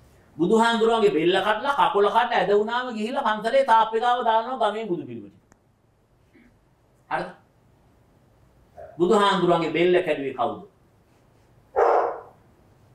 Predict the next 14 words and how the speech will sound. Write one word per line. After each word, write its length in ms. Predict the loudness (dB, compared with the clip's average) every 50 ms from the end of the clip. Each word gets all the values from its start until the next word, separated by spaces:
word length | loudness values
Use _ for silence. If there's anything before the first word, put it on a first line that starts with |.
| _ _ _ _ _ _ _ _ _ -6
බුදුන්ගේ 500 | -2 0 2 4 4 2 2 0 0 0
බෙල්ල 240 | 2 2 2 4 2
කැඩුවේ 400 | 2 2 0 -2 0 0 0 2
කවුද? 260 | 2 0 0 0 -6 -10 -16 _ _ _ _ -20 _ _ _ _ _ _ _ _ _ _ _ _ _ _ _ _ _ _ _ _ -8
හරිද? 180 | -6 -6 -6 -8 -12 -20 _ _ _ _ _ _ _ -6
මිනිස්සු 300 | -4 -4 -2 -2 -4 -4
ගාව 300 | -4 -2 -2 -2 -4 -6
සිතනවා, 460 | -6 -10 -12 -10 -8 -6 -6 -6 -8 -8 -12 _ _ _
ගෙදර 300 | _ -6 -4 0 0 0 0
බුදු 220 | 0 -2 -8 -10 -6
පිළිමයක් 440 | -4 -4 -2 -2 -4 -4 -8 -10
කැඩුවොත් 380 | -10 -12 -10 -10 -8 -8 -10 -10
වස් 240 | -6 -4 -4 -4 -4 -4
වදිනවා. 540 | -4 -4 -4 -4 -6 -8 -8 -10 -10 -12